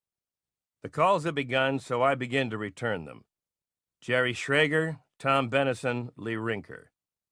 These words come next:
Lee is a golf pro at Trump International Golf Club in Palm Beach,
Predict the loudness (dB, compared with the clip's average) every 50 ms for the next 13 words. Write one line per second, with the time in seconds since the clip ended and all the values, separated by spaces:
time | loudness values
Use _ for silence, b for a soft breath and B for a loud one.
0 | _ _ _ _ _ _ _ _ _ _ _ _ -6 -4 -2 0 0 0 0 -2
1 | -2 2 4 6 6 6 4 0 -4 -4 -4 -2 -2 -4 -6 -8 -4 -2 -2 -2
2 | -2 -2 -4 -2 0 0 -2 -2 -2 -4 -8 -8 -4 0 2 2 2 2 0 -4
3 | -6 -6 -6 -8 -10 -10 -6 -4 -2 -2 -2 -4 -6 -8 -8 -8 -10 -14 -20